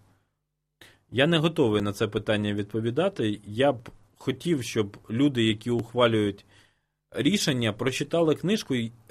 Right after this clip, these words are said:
яку я написав, не обов'язково задля того, щоб вони погоджувалися з моїми висновками. Я за те, щоб книжка, як і будь-яка книжка інша,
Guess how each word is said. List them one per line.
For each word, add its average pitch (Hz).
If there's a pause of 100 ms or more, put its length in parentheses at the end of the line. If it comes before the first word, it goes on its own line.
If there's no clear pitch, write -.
(480)
яку 113
я 120
написав, 147 (120)
не 165
обов'язково 180
задля 160
того, 185
щоб 147
вони 156 (440)
погоджувалися 139
з 120
моїми 123
висновками. 92 (500)
Я 139
за 156
те, 220
щоб 139 (540)
книжка, 139 (540)
як 143
і 156
будь-яка 127
книжка 120
інша, 165